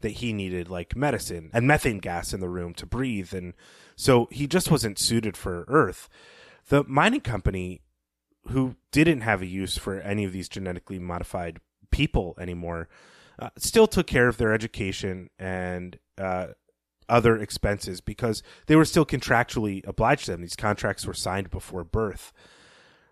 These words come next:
In all, there were twenty-eight thousand five hundred sixty-six cat form people like Jerry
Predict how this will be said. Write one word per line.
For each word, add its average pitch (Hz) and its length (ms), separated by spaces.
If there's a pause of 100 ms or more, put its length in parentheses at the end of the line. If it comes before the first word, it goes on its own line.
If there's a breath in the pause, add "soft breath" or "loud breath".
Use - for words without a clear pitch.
(120)
In 170 100
all, 131 500
there 123 260
were 120 260
twenty-eight 160 440
thousand 110 480
five 120 280
hundred 113 260
sixty-six - 640
cat 107 260
form 98 220
people 92 560 (120)
like 113 380
Jerry 82 500